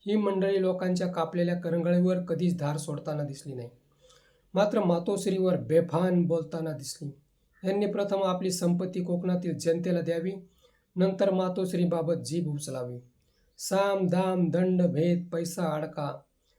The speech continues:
पाण्यासारखा ओतला, पण उद्धव ठाकरे आवाक्या बाहेरचा प्रश्न झाले.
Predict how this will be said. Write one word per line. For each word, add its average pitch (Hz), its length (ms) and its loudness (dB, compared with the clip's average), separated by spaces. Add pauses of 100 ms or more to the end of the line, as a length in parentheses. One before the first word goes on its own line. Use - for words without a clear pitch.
(200)
पाण्यासारखा 190 560 2
ओतला, 175 360 4
पण 165 220 -2
उद्धव 160 380 0
ठाकरे 160 580 -4
आवाक्या 151 380 -4
बाहेरचा 147 380 -4
प्रश्न 143 440 -10
झाले. 123 580 -8